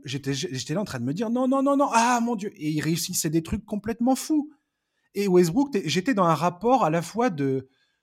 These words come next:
d'amour inconditionnel et de, et de haine avec lui parce que je me disais, mais à chaque, à, à la fois, il, il te, il te cloue sur place, il, il, il fait des trucs où tu te dis, mais c'est complètement dingo,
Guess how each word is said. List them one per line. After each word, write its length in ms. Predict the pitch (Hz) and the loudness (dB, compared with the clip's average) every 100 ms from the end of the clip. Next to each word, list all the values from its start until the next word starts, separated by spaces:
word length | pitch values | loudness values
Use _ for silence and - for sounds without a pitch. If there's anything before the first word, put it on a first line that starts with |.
| _ - | _ -16
d'amour 840 | 120 117 196 190 214 262 277 - | -6 4 6 8 8 8 6 2
inconditionnel 1160 | 202 202 208 190 165 185 - 190 175 202 247 190 _ | -2 -2 0 -2 0 -2 2 2 2 0 -2 -4 _
et 120 | 165 143 | -4 -4
de, 580 | 135 147 147 147 143 139 | 0 0 2 -2 -2 -2
et 100 | 139 | 0
de 260 | 147 151 - | 0 -2 2
haine 240 | 240 220 | 4 6
avec 320 | 151 151 147 | 4 0 -4
lui 200 | 175 269 | 2 2
parce 260 | 277 151 - | 2 -2 -2
que 140 | 196 | -4
je 120 | 190 151 | -4 -4
me 80 | |
disais, 320 | 135 151 226 220 | -4 -4 -2 0
mais 200 | 131 - _ _ _ _ _ _ _ _ - | -2 -6 _ _ _ _ _ _ _ _ -2
à 80 | 202 | 0
chaque, 260 | - 247 | 2 0
à, 160 | - 139 _ _ _ - | -2 -16 _ _ _ -2
à 120 | 233 | 2
la 140 | 247 | 2
fois, 320 | - - 240 208 | 2 0 2 2
il, 220 | 160 160 | 0 -4
il 200 | 165 156 | -4 -4
te, 120 | - | 0
il 280 | 143 139 139 | 0 0 -4
te 100 | 143 131 - - | -6 -6 -10 -10
cloue 220 | - 277 262 | 2 4 4
sur 300 | - - - | 0 -6 -2
place, 420 | 202 190 - - _ _ - | 0 0 -4 -12 _ _ -12
il, 160 | 156 - - | -12 -12 -14
il, 100 | 170 - 208 | -12 -10 -10
il 120 | 175 | -6
fait 180 | - 254 | -4 -2
des 120 | 233 | -2
trucs 300 | - 240 214 | 0 0 0
où 60 | |
tu 160 | - 185 | -4 -6
te 40 | |
dis, 160 | 160 196 | 0 2
mais 160 | 156 120 | 2 2
c'est 280 | - 131 - - | -4 -8 -16 -18
complètement 840 | - 311 294 277 220 220 202 202 | -4 -2 -2 -2 -2 -2 -2 0
dingo, 460 | 170 180 170 196 | 2 0 2 0